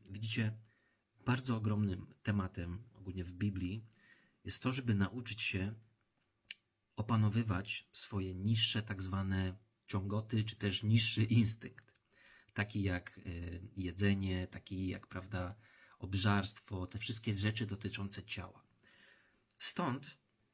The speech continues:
te zwierzątka, prawda, e, w, w stajence reprezentują niższy instynkt,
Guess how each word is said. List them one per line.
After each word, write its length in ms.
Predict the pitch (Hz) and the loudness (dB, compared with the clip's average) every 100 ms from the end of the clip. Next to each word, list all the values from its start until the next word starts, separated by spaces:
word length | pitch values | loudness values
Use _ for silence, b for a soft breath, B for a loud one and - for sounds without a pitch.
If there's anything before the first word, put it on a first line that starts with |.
| _ _ _ _ - | _ _ _ _ -2
te 120 | 127 | 0
zwierzątka, 720 | 127 139 139 165 - 87 - _ | 4 4 2 -2 -6 -6 -6 _
prawda, 380 | 101 92 92 92 | -8 -4 -2 -2
e, 40 | 98 107 95 92 90 92 98 | -4 -8 -6 -4 -4 -6 -8
w, 340 | 95 104 92 95 | -10 -6 -6 -2
w 60 | |
stajence 600 | - 120 104 92 - 101 | -2 0 0 -2 -6 -4
reprezentują 880 | 110 123 135 120 131 127 123 123 123 | -4 -2 -2 -2 -4 -2 0 0 0
niższy 720 | 107 104 107 107 - 104 98 - _ - | -2 2 2 2 2 0 -2 -8 _ -2
instynkt, 680 | 98 92 - 90 - - | 0 0 -4 -6 -6 -18